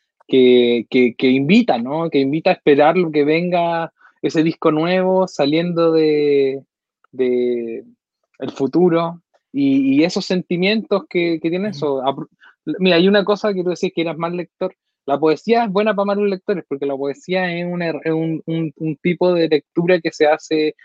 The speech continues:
Speaker 1: condensada, breve, que tiene que ver con ese espíritu de, de cap-, eh, captivar, cap-, captiva-, eh, como, como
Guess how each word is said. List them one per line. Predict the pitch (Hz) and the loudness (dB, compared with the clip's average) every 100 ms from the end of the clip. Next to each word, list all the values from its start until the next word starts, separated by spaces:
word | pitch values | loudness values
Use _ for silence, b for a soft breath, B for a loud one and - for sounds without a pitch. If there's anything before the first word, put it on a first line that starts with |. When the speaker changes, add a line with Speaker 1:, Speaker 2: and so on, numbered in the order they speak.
| b | b
Speaker 1:
condensada, | - 147 143 131 - 185 185 180 170 170 170 | -2 0 0 -2 2 4 4 2 -2 -4 -4
breve, | 151 175 175 175 170 170 165 _ _ - | -2 0 0 -2 -4 -8 -10 _ _ -6
que | 143 | -2
tiene | 156 160 | 0 0
que | 151 | 2
ver | 156 156 | 2 2
con | 156 160 | -2 -2
ese | 156 - | -4 -8
espíritu | - 180 170 170 175 170 | -4 -2 -2 -2 -2 -2
de, | 160 156 151 143 _ _ | 2 4 4 2 _ _
de | - 139 | -2 2
cap-, | 143 139 - | 0 -2 -4
eh, | 160 - | -6 -4
captivar, | - 143 - 151 170 190 - | -2 -2 0 2 4 2 -2
cap-, | 160 - _ - | -8 -8 _ -8
captiva-, | 151 _ 156 147 156 | -8 _ -6 -4 -4
eh, | 165 143 | -2 -4
como, | 156 147 - _ _ _ _ | -4 -8 -12 _ _ _ _
como | - 156 147 143 127 | -8 -4 -4 -6 -10